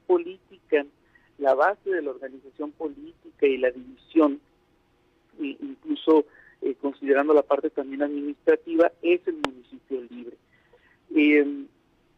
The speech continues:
debemos de entender que un municipio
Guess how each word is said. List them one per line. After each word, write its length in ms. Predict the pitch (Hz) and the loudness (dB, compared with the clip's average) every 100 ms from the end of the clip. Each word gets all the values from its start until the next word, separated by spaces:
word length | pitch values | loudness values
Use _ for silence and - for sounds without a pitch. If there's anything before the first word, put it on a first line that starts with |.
| _ _ _ - | _ _ _ 2
debemos 460 | 180 185 190 220 | 6 6 2 -4
de 60 | 220 | -10
entender 600 | - 156 151 165 175 190 214 _ - | -8 -10 -4 -2 -2 -4 _ _ -16
que 360 | 156 156 185 _ _ _ _ _ _ _ _ _ | -8 -6 -6 _ _ _ _ _ _ _ _ _
un 140 | 311 359 | -16 -10
municipio 720 | 381 349 _ 339 320 294 - | -10 -10 _ -20 -6 -2 -2